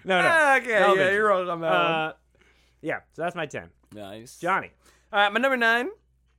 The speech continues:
Speaker 2: uh, is one that is big to me, not just because of the taste, but as you said, it's, uh, represents an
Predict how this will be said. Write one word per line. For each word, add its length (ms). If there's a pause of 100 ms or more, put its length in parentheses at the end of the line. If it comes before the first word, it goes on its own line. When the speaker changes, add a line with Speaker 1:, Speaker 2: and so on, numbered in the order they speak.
(140)
Speaker 2:
uh, 680 (180)
is 480
one 520
that 400 (440)
is 160
big 280
to 100
me, 300
not 340
just 180
because 240
of 80
the 80
taste, 460
but 180
as 180
you 100
said, 200
it's, 200
uh, 140
represents 520
an 80